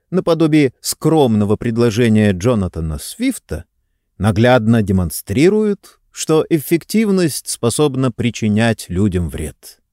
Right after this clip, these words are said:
То же самое приложимо и к парадоксу Джеванса. Да только экономической науке недостаёт гибкости, чтобы признать эту простую истину — из-за чего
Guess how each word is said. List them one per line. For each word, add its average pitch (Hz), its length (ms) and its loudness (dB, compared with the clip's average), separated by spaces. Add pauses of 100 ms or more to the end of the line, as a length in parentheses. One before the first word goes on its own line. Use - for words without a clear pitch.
(420)
То 127 160 -2
же 113 140 -2
самое 120 480 -2 (420)
приложимо 131 540 2
и 135 40 0
к - 100 -16
парадоксу 117 720 -2 (200)
Джеванса. 92 720 -2 (460)
Да 170 120 0
только 208 680 0
экономической 175 920 0
науке 156 640 0 (280)
недостаёт 143 720 2
гибкости, 117 1040 -2
чтобы 98 380 -2
признать 104 580 0
эту 95 160 -4
простую 92 680 -4
истину — 104 580 -6 (420)
из-за 95 340 -4
чего 117 460 -6